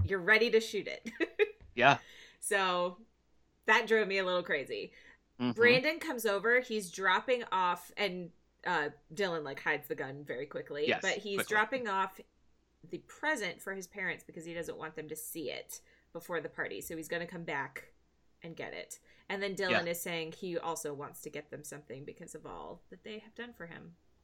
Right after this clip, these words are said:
Speaker 2: Yeah, which I guess, isn't the party, like, today? And Dylan
Speaker 1: Yeah.
Speaker 2: doesn't have a gift yet. He's like,
Speaker 1: Yeah,
Speaker 2: "Oh,
Speaker 1: I
Speaker 2: I gotta
Speaker 1: know.
Speaker 2: get him something."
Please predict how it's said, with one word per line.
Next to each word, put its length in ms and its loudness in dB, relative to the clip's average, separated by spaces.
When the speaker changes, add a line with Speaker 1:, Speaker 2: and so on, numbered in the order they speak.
Speaker 2:
Yeah, 200 12
which 180 10
I 60 8
guess, 200 2
isn't 220 4
the 100 8
party, 280 10
like, 200 8
today? 640 8
And 140 4
Dylan 140 10
Speaker 1:
Yeah. 60 8
Speaker 2:
doesn't 220 6
have 160 12
a 60 10
gift 320 -2
yet. 140 12
He's 120 -2
like, 60 6
Speaker 1:
Yeah, 140 12
Speaker 2:
"Oh, 20 12
Speaker 1:
I 60 12
Speaker 2:
I 20 12
gotta 160 12
Speaker 1:
know. 80 6
Speaker 2:
get 80 6
him 100 2
something." 420 2